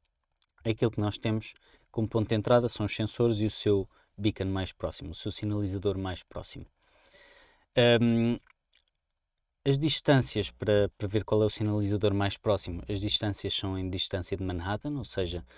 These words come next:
a distância vertical mais a distância horizontal, em vez de ser a distância euclidiana que estamos habituados. E, ahm,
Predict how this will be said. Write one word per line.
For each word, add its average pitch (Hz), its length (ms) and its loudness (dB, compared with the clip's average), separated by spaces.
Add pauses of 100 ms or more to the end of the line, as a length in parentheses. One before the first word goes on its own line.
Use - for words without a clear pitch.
(160)
a 95 120 -6
distância 92 500 -4
vertical 90 500 -4
mais 101 320 0
a 95 80 -2
distância 87 480 -8
horizontal, 92 600 -4 (100)
em 90 120 -18
vez 85 200 -10
de - 60 -12
ser 85 220 -8
a 82 60 -10
distância - 680 -8 (380)
euclidiana 87 680 -6
que - 60 -10
estamos 85 280 -8
habituados. 113 600 -2 (1160)
E, 147 240 2 (760)
ahm, 113 500 2